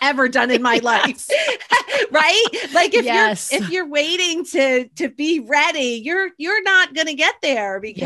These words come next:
Speaker 2: Yeah.
Speaker 1: I literally have never been ready. Oh,
Speaker 2: Yep.
Speaker 1: well, maybe this vacation I'm about to take, that might be the first
Speaker 2: <laughs>
Speaker 1: thing I'm ready for. Oh my gosh. So you said so many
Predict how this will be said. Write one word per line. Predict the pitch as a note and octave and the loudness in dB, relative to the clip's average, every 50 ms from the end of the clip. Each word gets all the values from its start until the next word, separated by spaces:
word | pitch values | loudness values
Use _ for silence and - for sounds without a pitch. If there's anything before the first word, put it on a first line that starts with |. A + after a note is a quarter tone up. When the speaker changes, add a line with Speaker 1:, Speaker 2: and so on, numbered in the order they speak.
| C4 A#3+ D3+ | -2 -2 -2
Speaker 2:
Yeah. | D3+ D3+ | -4 -6
Speaker 1:
I | D3 A#3 C4 A#3 A#3 | -4 -4 -4 -4 -4
literally | A3 B3 B3+ C4 C#4+ C#4 C4+ B3 A#3+ A3+ G#3 | -6 -6 -6 -4 -4 -4 -4 -4 -6 -6 -4
have | G#3+ B3+ A3+ A3 G#3+ G3+ | -2 -2 -2 -2 -4 -6
never | G#3 A3 A3+ A#3 A#3 G#3 G#3+ G3+ G3 F#3+ G3 F#3+ _ _ _ A2+ C#3 _ | -6 -2 -2 -2 -2 -2 -4 -6 -6 -8 -10 -12 _ _ _ _ _ _
been | - G3+ G3 F#3+ | -8 -8 -8 -6
ready. | F#3 F#3 F3 F3+ F3 F3 D#3+ D#3+ E3 F#3 _ _ _ - - - | -6 -6 -6 -8 -10 -12 -16 -18 -20 -20 _ _ _ -20 -10 -4
Oh, | - C4+ C#4+ C#4+ C4 | 0 0 2 2 0
Speaker 2:
Yep. | - | 0
Speaker 1:
well, | C#4+ C#4 C#4 D4 C#4 | 0 2 2 2 0
maybe | C4 C4+ D4 D#4+ D4+ E4 D4 | 0 -2 -4 -4 -4 -4 -2
this | C4 C#4 C#4 - | -2 -4 -4 -4
vacation | A#3+ A#3+ A3+ - C4 A#3+ A#3+ - A#3 G#3+ | -4 -4 -4 -2 -4 -4 -4 -4 -6 -6
I'm | G#3 G#3 | -4 -4
about | G3+ F#3+ E3+ G3 F#3+ G3+ G3+ | -4 -2 0 0 0 -2 -4
to | A3 G#3 | -8 -12
take, | - - G3+ F#3 - | -8 -6 -6 -4 -2
that | - A3+ A3+ A3+ | -2 -2 -2 0
might | C4 D4 G4+ - | 0 0 0 0
be | F#4 G#4 | 0 0
the | F#4+ G#4+ - - - | 2 0 0 0 0
first | D#4+ E4 F#4+ G#4 - - | 2 2 2 2 0 0
Speaker 2:
<laughs> | - | -2
Speaker 1:
thing | F4 E4 E4 E4 | -2 0 0 0
I'm | D#4 D4 D4 C#4+ | -2 -2 -2 -2
ready | C#4 D4 D4 C#4+ C#4+ C#4+ - | -2 -2 -2 -2 -4 -8 -12
for. | - A#3 G#3+ F3+ E3+ - - C4 - - - - - - - | -12 -12 -10 -10 -10 -12 -14 -18 -20 -20 -20 -20 -20 -10 -4
Oh | - E4+ E4+ | -2 0 0
my | E4+ D#4 C#4 | 0 0 0
gosh. | C#4+ C#4+ C4 B3 - C4+ C#4+ | 0 0 0 0 -2 -6 -10
So | C4 - D4 C4+ | -4 -2 -2 -2
you | C4 A3+ B3 E4+ G#4 | -2 -4 -6 -6 -6
said | G#4 - E4+ D4+ B3+ - | -4 -4 -4 -4 -4 -6
so | - C#4+ C#4+ | -6 -6 -6
many | D4 D4 | -6 -8